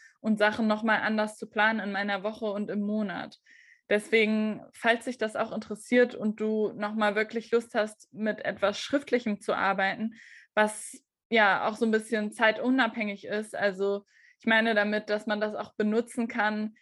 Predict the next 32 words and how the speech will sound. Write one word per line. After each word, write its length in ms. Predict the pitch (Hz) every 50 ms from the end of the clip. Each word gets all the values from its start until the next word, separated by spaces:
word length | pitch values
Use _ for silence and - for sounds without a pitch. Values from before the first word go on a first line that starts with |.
| _ _ -
wenn 140 | 220 220 214
man 160 | 220 220 214
es 100 | 208 214
gerade 220 | - 220 208 202 202
braucht. 600 | 208 196 202 214 208 190 180 - - - - -
Denn 420 | - 202 - 208 196 202 196 196 190
da 160 | 202 214 202
sind 160 | 208 214 214
keine 240 | - 240 226 220 208
Daten 380 | 220 220 226 240 - 240 240
drinne, 420 | 226 226 226 226 226 226 226 226 214
sondern 320 | 202 202 202 208 202 202
man 120 | 202 196 202
kann 180 | - 240 226
dann 140 | 220 214 208
auch 100 | 190 208
sagen, 460 | 202 - 214 214 214 214 214 220 214
ich 220 | - 214 214 - -
merke, 300 | 202 208 220 220 247 226
diese 300 | 214 220 202 214 208 202
Woche 440 | 208 214 214 - 220 214 214 214 214 - _ _ _ _
brauche 160 | - 214 214 214
ich 120 | 208 -
besondere 380 | - 214 196 226 226 247 254 247
Unterstützung 600 | 233 233 240 220 - - 226 220 - - 226 220
oder 160 | 214 208 202
möchte 220 | 208 208 214 214 -
mich 120 | 214 214
noch 120 | 214 220 208
mal 160 | 208 208 -
anders 300 | - 233 240 240 233 233
strukturieren. 680 | - - 226 220 220 - 220 202 214 214 226 220 214 -